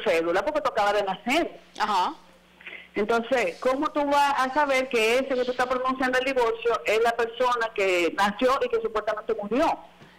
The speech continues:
Speaker 2: No, lo que pasa es que hay una investigación de la Junta, luego yo te la doy más detallada. La Junta investigó todo lo relativo a Richard Glosso Valle y a Richard Molina Valles.
Speaker 1: Ya.
Speaker 2: Yo,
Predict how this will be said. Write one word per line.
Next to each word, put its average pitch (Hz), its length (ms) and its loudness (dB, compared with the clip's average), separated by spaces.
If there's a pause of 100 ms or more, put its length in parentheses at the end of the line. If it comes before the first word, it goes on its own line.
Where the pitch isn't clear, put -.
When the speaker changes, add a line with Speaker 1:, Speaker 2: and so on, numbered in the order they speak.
Speaker 2:
No, 262 240 2
lo 277 100 2
que 262 80 0
pasa 294 400 2
es 302 140 -2
que 294 100 0
hay 247 220 4
una 294 100 -2
investigación 269 640 -2
de 269 80 0
la 254 80 2
Junta, 233 340 -2
luego 208 160 0
yo 233 140 0
te 247 100 -4
la 240 80 2
doy 233 160 2
más 233 140 0
detallada. 226 420 0
La 208 80 -4
Junta 226 200 -6
investigó 240 420 -2
todo 294 420 2
lo 240 40 0
relativo 233 520 0
a 208 60 0
Richard 220 300 -4
Glosso 220 260 -4
Valle 208 240 0
y 202 40 0
a 190 60 0
Richard 190 360 -6
Molina 165 320 -6
Valles. - 440 -10 (320)
Speaker 1:
Ya. 311 300 2
Speaker 2:
Yo, 254 120 2